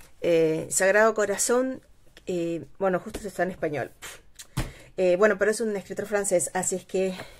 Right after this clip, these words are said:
este, por ejemplo, me encanta, ¿ok? Como para que vayamos viendo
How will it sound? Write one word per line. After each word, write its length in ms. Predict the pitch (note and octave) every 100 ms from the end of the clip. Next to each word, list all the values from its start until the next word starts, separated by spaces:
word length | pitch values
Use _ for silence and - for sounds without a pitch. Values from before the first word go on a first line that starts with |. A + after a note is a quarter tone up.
| -
este, 280 | G#3+ G#3+ A3+
por 140 | G#3 G3+
ejemplo, 580 | - A3 A3 A3+ C#4 - _ - _ - - - - - - - - - - - - -
me 80 | F#3
encanta, 500 | E3+ D#3+ D3+ D3+ - -
¿ok? 160 | - G3+ C4+ F#4+ _ - - - - - - - -
Como 160 | E3+
para 320 | - E3 D#3+
que 240 | E3 E3 -
vayamos 400 | F3 F#3 G3 G3
viendo 500 | F#3+ G3 G3+ G#3